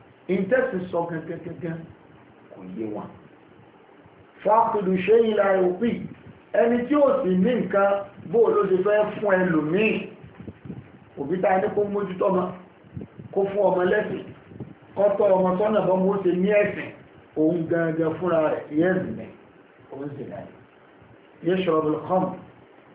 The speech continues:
òun mutí, la yusalli, òun bí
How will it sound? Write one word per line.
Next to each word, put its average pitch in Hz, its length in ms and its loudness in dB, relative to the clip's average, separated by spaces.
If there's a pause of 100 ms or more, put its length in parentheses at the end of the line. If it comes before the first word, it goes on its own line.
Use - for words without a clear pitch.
(220)
òun 151 240 -4
mutí, 135 340 -10 (460)
la 151 180 -2 (120)
yusalli, 175 560 0 (560)
òun 170 280 0
bí 175 80 4